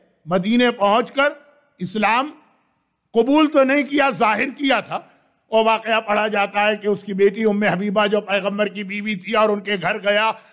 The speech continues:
اور سفارش لانا چاہی تو اس نے بستر پہ بٹھانے سے انکار کر دیا کہ جو رسول کا بستر ہے اس پہ خیر نہیں بیٹھ سکتا۔ لیکن جب وہ لشکر دیکھا اسلام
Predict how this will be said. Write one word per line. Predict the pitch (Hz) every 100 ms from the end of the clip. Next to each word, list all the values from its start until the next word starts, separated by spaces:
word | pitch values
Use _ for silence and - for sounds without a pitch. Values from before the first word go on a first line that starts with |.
| _
اور | 214 240
سفارش | 214 185 202 214 190
لانا | 196 208 220
چاہی | 220 196 196 226
تو | 214
اس | 202 202
نے |
بستر | 202 208 185 220
پہ | 220
بٹھانے | 214 196 208 208 202
سے | 208
انکار | 202 196 208 220
کر | 220 196
دیا | 196 214 226 - - -
کہ | 220
جو | 233
رسول | 226 - 247 262
کا | 240
بستر | 220 220 - 214
ہے | 226
اس | 226
پہ | 226 208
خیر | 202 220
نہیں | 208 190 247
بیٹھ | 220 214
سکتا۔ | 214 180 247 294 - - -
لیکن | 208 220 277
جب | 277
وہ | 262
لشکر | 220 214 - 330
دیکھا | 262 247 226
اسلام | 240 - 185 135